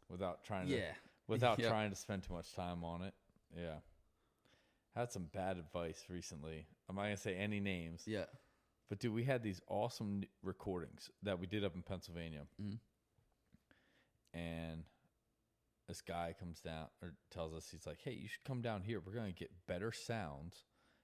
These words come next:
Speaker 1: and it's gonna sound just so, so much better." And we all kinda agreed as a band, I, even though it was my money and my, my, my songs and stuff, we kinda agreed as a band, like, "Hey, this would be a good idea.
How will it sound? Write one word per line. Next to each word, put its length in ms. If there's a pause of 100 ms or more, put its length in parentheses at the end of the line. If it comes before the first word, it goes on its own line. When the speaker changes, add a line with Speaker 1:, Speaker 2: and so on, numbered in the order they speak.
(220)
Speaker 1:
and 100
it's 100
gonna 180
sound 280
just 200
so, 140
so 160
much 280
better." 300 (360)
And 340
we 160
all 120
kinda 240
agreed 320
as 140
a 20
band, 440
I, 60
even 260
though 120
it 40
was 200 (240)
my 160
money 340
and 240 (360)
my, 260 (120)
my, 240 (320)
my 180
songs 360
and 80
stuff, 300
we 80
kinda 260
agreed 280
as 140
a 40
band, 440
like, 200 (600)
"Hey, 440 (160)
this 160
would 60
be 100
a 60
good 160
idea. 440